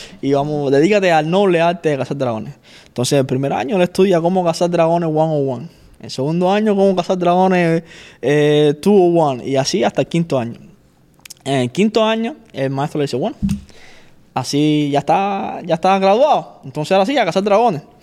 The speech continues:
Lo manda para el bosque y, y el aprendiz no encuentra ningún dragón. Y vi-, vira preocupado y le dice, "Maestro, no encontré ni un dragón. So, no pude aplicar el,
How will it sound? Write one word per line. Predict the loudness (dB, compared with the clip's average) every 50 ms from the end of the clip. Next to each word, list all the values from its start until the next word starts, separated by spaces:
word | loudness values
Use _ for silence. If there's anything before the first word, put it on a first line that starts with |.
| -20 -20 -20 -20 _ -8
Lo | -6 -4
manda | -2 -2 0 0 0
para | 0 0 0
el | 0 0
bosque | 0 -2 -2 -4 -8 -8 -6 -6 -6 -6 -8 -12 -8 -2
y, | 0 0 2 2 2 2 2 2 2 0 -2 -6 -8 -14 -20 -12 -4
y | -2 0
el | 0
aprendiz | 2 0 0 0 0 0 0 -2 -4 -6 -6
no | -4 -4
encuentra | -4 -2 -2 -2 -2 -2 -4
ningún | -6 -6 -8 -8 -8
dragón. | -6 -6 -6 -6 -8 -12 -18 -20 -20 -20 -20 -20 -20 -20 _ _ -20 -20 -20 -20 -14 -8
Y | -6 -2
vi-, | 0 0 2 2 2 2 2
vira | 2 2 2 2
preocupado | 0 0 -2 0 0 0 2 2
y | 0
le | -2
dice, | -4 -4 -6 -6 -8 -8 -10 -12 -16 -18 -14
"Maestro, | -10 -4 -2 -2 -2 -2 -4 -6 -6 -8 -14 -20 -20 _ _ -20 -20 -20 -20 _ _ _ -4
no | 0 2 2
encontré | 2 2 0 0 0 0 0 0
ni | 2 2
un | 2 4
dragón. | 4 4 4 2 2 0 -4 -8 -16 _ _ _ _ _ -10
So, | -6 -2 0
no | 0 0 2
pude | 4 4 4 4 4 2
aplicar | 2 0 -2 -2 -2 0 0 0
el, | 0 -2 -4 -6